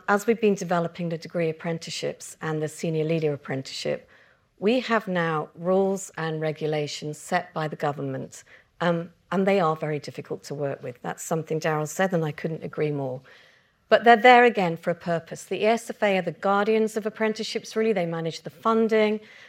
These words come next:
and they're there to ensure that there's quality within everything that we deliver. With the apprenticeship standards, um, a couple of people have talked about the Trailblazer process that we, um,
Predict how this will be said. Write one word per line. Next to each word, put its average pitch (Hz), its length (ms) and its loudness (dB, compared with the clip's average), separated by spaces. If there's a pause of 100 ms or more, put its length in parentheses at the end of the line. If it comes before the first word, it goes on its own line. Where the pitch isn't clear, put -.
(160)
and 190 100 0
they're 196 120 4
there 185 180 2
to 180 160 -8
ensure 180 300 -2
that 156 100 -8
there's 165 180 -6
quality 160 640 -4
within 165 280 -2
everything 160 380 -4
that - 120 -4
we 160 80 -4
deliver. 151 520 -4 (1000)
With 190 100 2
the 202 80 4
apprenticeship 233 600 4
standards, 233 840 4 (100)
um, 180 500 2 (260)
a - 20 -20
couple 202 300 0
of 180 100 -6
people 208 300 0
have 180 140 -4
talked 220 320 -4
about 175 240 -4
the 165 60 -12
Trailblazer 165 600 -2
process 151 480 -6
that - 200 -4
we, 151 240 0
um, 156 300 -4